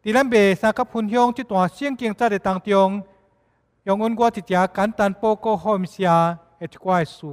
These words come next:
工。感谢主，虽然伫疫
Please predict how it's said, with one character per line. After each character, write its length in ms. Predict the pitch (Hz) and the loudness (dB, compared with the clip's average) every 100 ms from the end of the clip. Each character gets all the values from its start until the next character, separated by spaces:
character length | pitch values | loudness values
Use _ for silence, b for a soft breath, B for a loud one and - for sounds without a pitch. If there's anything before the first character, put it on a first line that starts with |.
| - | -4
工。 440 | 160 151 160 156 _ _ _ _ _ _ _ _ _ _ _ _ _ _ _ _ _ _ _ _ _ _ _ _ _ | -2 -2 -6 -14 _ _ _ _ _ _ _ _ _ _ _ _ _ _ _ _ _ _ _ _ _ _ _ _ _
感 180 | 208 226 | -2 2
谢 180 | 226 208 | 2 2
主， 300 | 247 247 247 | 0 -2 -2
虽 220 | - 220 | -4 -2
然 160 | 208 | -2
伫 80 | 233 | -2
疫 180 | 226 226 | -2 -2